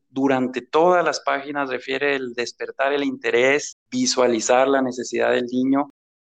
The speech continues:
cambia toda una perspectiva del docente para que la lectura le tome sabor y para que el docente le genere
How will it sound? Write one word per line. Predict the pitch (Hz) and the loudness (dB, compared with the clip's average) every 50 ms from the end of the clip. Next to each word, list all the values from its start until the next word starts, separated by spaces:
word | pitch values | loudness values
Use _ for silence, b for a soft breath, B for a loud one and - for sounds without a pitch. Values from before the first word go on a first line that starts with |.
| _ - | _ -2
cambia | - 131 135 139 143 147 143 143 | 0 2 4 4 4 4 2 4
toda | - 143 143 147 | 4 4 6 6
una | 147 151 151 151 | 4 2 2 0
perspectiva | 139 127 - - 117 - - - 123 127 135 | -2 -4 -2 -4 -6 -6 -4 -2 2 2 4
del | 139 139 131 | 2 2 2
docente | 120 117 110 - 127 127 127 127 127 127 139 | 0 0 2 4 4 4 2 2 0 -2 -2
para | 135 - 135 123 120 113 | -2 0 0 2 2 2
que | 113 - 117 113 | 0 -2 -4 -2
la | 110 107 | -2 -2
lectura | 107 107 101 - - - 117 123 139 | -2 -2 -4 -8 -4 0 2 2 4
le | 143 147 151 143 135 127 120 113 107 107 107 - _ _ _ _ _ _ _ - | 2 2 0 0 0 0 -2 -4 -6 -8 -12 -16 _ _ _ _ _ _ _ -2
tome | - 120 127 143 | 2 2 4 4
sabor | 131 - 131 117 113 127 151 170 170 - - _ _ _ _ _ _ _ _ | 2 2 2 2 4 4 4 4 2 -2 -12 _ _ _ _ _ _ _ _
y | - 123 123 | -16 -8 -4
para | - 127 120 123 117 - | 0 0 2 2 0 0
que | 123 | 0
el | 120 120 120 120 120 117 113 | 2 2 2 2 2 0 2
docente | 110 113 110 - - 127 127 127 127 180 185 | 4 2 4 4 4 2 2 2 2 0 2
le | 196 180 165 151 139 127 123 117 117 - - | 4 4 4 4 4 4 4 2 0 -4 -8
genere | - - 120 113 113 117 120 123 131 156 185 214 - | -6 -4 -2 -2 0 2 2 4 4 2 2 0 -4